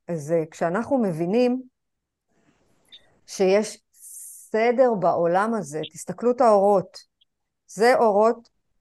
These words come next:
אני אב-, אביא את זה להתחלה. זה האורות שלכם. כל אחת היא אור כזה גדול, בעזרת השם, כן? כל אחת זה צינור כזה. כל אחת. זאת אומרת, רגע,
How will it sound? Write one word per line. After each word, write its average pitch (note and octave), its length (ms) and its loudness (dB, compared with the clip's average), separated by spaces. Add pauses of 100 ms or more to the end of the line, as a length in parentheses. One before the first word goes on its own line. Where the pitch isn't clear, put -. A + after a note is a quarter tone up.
(220)
אני E3 160 -10
אב-, D#3+ 360 -12
אביא D#3+ 240 -6
את D3+ 80 -8
זה E3 200 -2
להתחלה. D#3 460 -10 (420)
זה G#3 200 2
האורות C4+ 320 4
שלכם. B3 460 -2 (640)
כל A#3 220 2
אחת C#4 280 0
היא B3+ 120 2
אור B3+ 200 2
כזה A#3+ 260 -4
גדול, A#3 320 0
בעזרת G#3 500 -2
השם, G#3 460 -6
כן? G3+ 280 -6
כל A#3 260 2
אחת B3+ 260 -2
זה A#3 120 -6
צינור B3+ 600 0
כזה. F3+ 360 -2 (1160)
כל C#4 380 4
אחת. C#4 400 -4 (1080)
זאת F3 180 -12
אומרת, C4 520 4 (280)
רגע, F3+ 460 -6